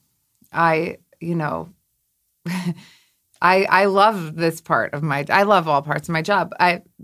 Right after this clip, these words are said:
like, even the s-, challenging parts, because that's what helps me to learn and grow and go out of my comfort zone. But, um, this, I, like, this is what I go to sleep thinking about. <laughs>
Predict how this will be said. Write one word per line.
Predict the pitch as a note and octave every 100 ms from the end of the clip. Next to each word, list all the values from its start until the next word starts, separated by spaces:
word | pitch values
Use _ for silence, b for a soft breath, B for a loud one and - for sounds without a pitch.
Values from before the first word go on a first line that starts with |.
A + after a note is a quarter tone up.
| - -
like, | F#3 E3+
even | F3 E3+
the | E3+
s-, | E3 - _ _ _ _ _
challenging | - D#3 D3 E3 D#3
parts, | D3+ D#3+
because | - E3+ E3+
that's | E3+ E3
what | D#3+
helps | D#3+ -
me | D#3+
to | D#3+
learn | E3 E3
and | E3
grow | E3
and | E3 E3
go | -
out | D#3+ E3+
of |
my | E3+ E3+
comfort | - C4+ B3+ A3
zone. | F3+ E3+
But, | E3+ D3+ - - _ _ _ _ - F3+
um, | F#3+ E3+ F3 D#3+ b b b b _
this, | F#3+ F#3
I, | F#3+ F#3+
like, | F#3+ F3+
this | F#3+
is | G3 F3+
what | F3
I |
go | E3+ F3+
to | E3+
sleep | E3+ E3+
thinking | E3+ G3+ F#3+ E3
about. | E3+ - -
<laughs> | -